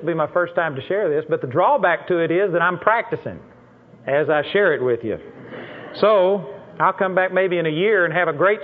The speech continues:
series on this, but at the moment you'll, you're just getting the first shot on this, but I believe it'll be good for you. Uh, here in Second Chronicles chapter twelve, uh, I spent a lot of time reading First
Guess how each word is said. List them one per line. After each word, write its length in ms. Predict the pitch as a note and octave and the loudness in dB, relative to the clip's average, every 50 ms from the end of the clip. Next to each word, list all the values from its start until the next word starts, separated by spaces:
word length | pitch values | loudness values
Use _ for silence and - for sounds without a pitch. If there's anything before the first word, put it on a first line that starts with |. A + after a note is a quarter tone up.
| - - | -2 0
series 360 | G#3 A3 G#3+ F#3 D#3+ C#3+ C3+ | 2 2 2 2 0 0 -2
on 220 | D3+ C#3 C3 C3 | -2 -4 -4 -4
this, 220 | C3+ C#3 D3+ D#3+ D#3+ D#3+ | -2 -2 -2 -2 -2 -2
but 120 | E3+ D#3 | -2 -2
at 80 | D#3 - | -2 -2
the 80 | C#3+ | -2
moment 340 | D#3 F3 F#3+ F3 D#3 D#3 D3 - | -2 0 0 0 -2 -4 -6 -4
you'll, 340 | E3 E3+ F3 E3+ E3+ D#3 D#3+ | -2 -2 0 0 0 -2 -2
you're 220 | D#3 E3 F3+ F#3 | -2 0 0 0
just 260 | E3+ D3+ F3 D3+ D#3+ D#3 | 0 -2 -4 -4 -2 -4
getting 220 | F#3+ F#3 E3 D#3 | -4 -4 -4 -6
the 100 | C#3+ C3+ - | -6 -6 -2
first 240 | - E3+ F3 E3+ - - - - - - | -2 -2 -2 -2 -4 -10 -18 -14 -8 -2
shot 240 | - E3+ E3 D3+ C#3 | 0 0 2 2 0
on 160 | C3 B2+ B2 | 0 -2 -2
this, 180 | B2 C3 C3+ C#3+ - | -2 -4 -4 -4 -4
but 100 | - C#3 | -2 -2
I 100 | C#3 C#3+ | 0 0
believe 280 | C3+ D3 D3 D#3 D3+ C3 | 0 0 0 0 0 0
it'll 140 | C#3 C3+ | -2 -2
be 160 | A#2+ A#2+ B2+ A#2 | -2 -2 -4 -4
good 260 | A#2+ C#3+ D3+ D3 - - | -2 -2 -4 -4 -4 -4
for 180 | C3+ A#2+ G#2 G2 | -4 -2 -2 -2
you. 80 | F#2+ F#2 - - - - - - - - - - - - - - - - - - | -4 -6 -10 -16 -20 -20 -20 -20 -18 -20 -20 -20 -20 -20 -20 -20 -20 -14 -4 0
Uh, 220 | E3 D3+ C#3+ C3 | 0 2 2 2
here 180 | C#3 F3+ A3+ B3 | 2 2 2 2
in 80 | A3 F3+ - | 2 0 0
Second 320 | A3+ A#3+ A#3+ G#3+ F3 C#3+ | 0 2 2 0 -2 -2
Chronicles 560 | - F3+ F3 F#3 G3 G3 F3+ - D#3 D3 C#3+ - - | 0 2 2 4 2 2 0 0 0 -2 -2 -2 0
chapter 320 | - F3 E3+ E3+ - D3 | 0 0 0 0 -2 -8
twelve, 580 | B2+ - - - E3+ E3+ E3 D3 C#3 C#3 C3+ C3+ - - - - - - - - - - - - - - - | -8 -6 -2 2 2 4 4 4 4 2 0 0 -4 -14 -18 -18 -20 -20 -20 -20 -20 -20 -20 -20 -16 -6 -4
uh, 40 | D3+ | -2
I 400 | D3+ C#3 C3+ C3+ D#3 F#3 G3 - - | 0 0 0 2 2 2 0 0 -2
spent 180 | - A3+ G3+ | -2 -2 0
a 20 | E3+ | 2
lot 240 | E3 F3 F3 F3+ F#3 | 2 4 4 2 2
of 80 | F3+ | 0
time 320 | F#3 F#3+ F#3 F3 E3 E3 D#3+ | 0 0 0 0 0 0 0
reading 380 | D#3+ F3 F3 E3 D#3 C#3 A#2+ - | 0 2 0 0 -2 -6 -6 0
First 260 | - F3 F#3 F3+ - | 0 0 0 0 -4